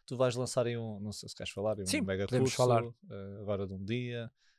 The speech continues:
Speaker 1: eh, diz-nos já como é que vai ser, onde é que vai ser, eh.
Speaker 2: A questão que vai ser é,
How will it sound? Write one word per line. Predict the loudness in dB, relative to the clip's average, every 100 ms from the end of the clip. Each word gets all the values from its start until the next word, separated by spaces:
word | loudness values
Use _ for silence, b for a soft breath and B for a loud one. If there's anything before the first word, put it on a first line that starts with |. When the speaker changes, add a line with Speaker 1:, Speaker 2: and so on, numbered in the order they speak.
| _ -8
Speaker 1:
eh, | -6 -6 -6
diz-nos | -4 -4 -2
já | -2
como | -2 -4
é | -4
que | -2
vai | -2
ser, | 0 0 2 2 0 -2
onde | -2 -4
é |
que | -4
vai | -6
ser, | -4 0 0 0 -2
eh. | -6 -8 -12 -14 -14 -10 -4
Speaker 2:
A |
questão | 2 4 6
que | 8
vai | 6
ser | 8 8
é, | 8 4